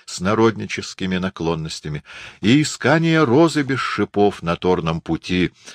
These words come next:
от политического неведения к большевистскому откровению, и факел знания, и рыцарские приключения, где красный рыцарь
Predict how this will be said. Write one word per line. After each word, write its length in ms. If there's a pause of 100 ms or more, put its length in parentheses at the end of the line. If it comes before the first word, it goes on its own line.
(140)
от 240
политического 880
неведения 760
к 60
большевистскому 920
откровению, 680 (380)
и 160
факел 560
знания, 680 (320)
и 140
рыцарские 880
приключения, 840
где 220
красный 680
рыцарь 460